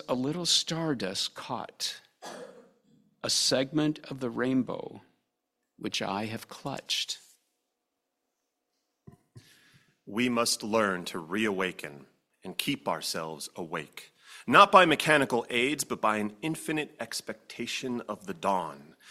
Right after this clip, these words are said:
Speaker 2: which does not forsake us even in our soundest sleep. I know of no more encouraging fact than the unquestionable ability of human beings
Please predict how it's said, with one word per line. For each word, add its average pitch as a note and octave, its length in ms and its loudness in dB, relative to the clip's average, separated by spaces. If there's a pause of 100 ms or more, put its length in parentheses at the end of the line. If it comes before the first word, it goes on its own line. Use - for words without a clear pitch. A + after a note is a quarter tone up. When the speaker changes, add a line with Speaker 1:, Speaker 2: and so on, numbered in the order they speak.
(180)
Speaker 2:
which - 220 -4
does C3+ 180 2
not C#3+ 160 8
forsake D3+ 500 2
us C#3 220 2
even D#3+ 320 2
in C#3 100 2
our A2 120 4
soundest B2+ 760 0
sleep. - 480 -6 (460)
I E3 100 10
know G3 200 12
of D#3 100 8
no G3 180 12
more G3 220 12
encouraging D#3+ 560 4
fact E3 480 6
than C3+ 220 4
the B2+ 200 0
unquestionable D3 1080 2
ability G2+ 640 -4
of D#2+ 160 -14
human B2 320 -2
beings F#2+ 580 -2